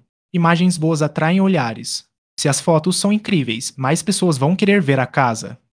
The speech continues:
Mais visitas igual mais chances de vender. Preciso preparar a casa antes da sessão de fotos? Sim, meu amigo. Faça uma faxina e coloque tudo no lugar.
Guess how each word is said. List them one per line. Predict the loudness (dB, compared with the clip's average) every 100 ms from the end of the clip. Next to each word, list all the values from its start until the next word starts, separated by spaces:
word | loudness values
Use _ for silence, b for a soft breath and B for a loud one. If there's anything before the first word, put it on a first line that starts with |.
| _
Mais | 2 2 4
visitas | 2 2 2 2 0
igual | 2 2
mais | 4 2
chances | 2 2 2 0
de | 2
vender. | 4 4 0 -2 -10 _ _ _
Preciso | -4 -2 -2 -2
preparar | -2 0 2 2
a | 0
casa | 0 0
antes | 0 0 0
da | -2
sessão | -2 -2 0
de | 0
fotos? | -2 -2 -2 -2 -8 -10 -18 _ _
Sim, | 2 2 0 0
meu | 4
amigo. | 6 4 2 -2 -4 -10 _ _
Faça | -2 0 0
uma | 0
faxina | 0 -2 0 0 -2 -4
e | -4
coloque | 0 2 2 0
tudo | -2 -2
no | 0
lugar. | -2 0 0 -2 -6